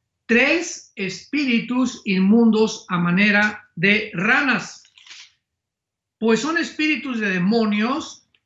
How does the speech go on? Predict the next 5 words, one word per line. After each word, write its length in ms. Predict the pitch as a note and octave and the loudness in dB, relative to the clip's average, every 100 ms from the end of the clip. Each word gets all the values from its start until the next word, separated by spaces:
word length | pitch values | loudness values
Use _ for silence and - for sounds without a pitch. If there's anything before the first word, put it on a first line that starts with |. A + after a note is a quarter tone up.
| _ _ | _ _
que 180 | - G#3+ | 0 2
hacen 380 | C4 D4+ D#4+ D4+ | 2 0 -4 -8
señales 880 | D4+ B3+ G#3+ F#3+ G3+ A3+ - - _ _ | -6 -4 -2 -2 -2 -4 -6 -18 _ _
y 220 | B3+ A#3 | 0 0
van 280 | G3 B3+ E4 | 2 0 0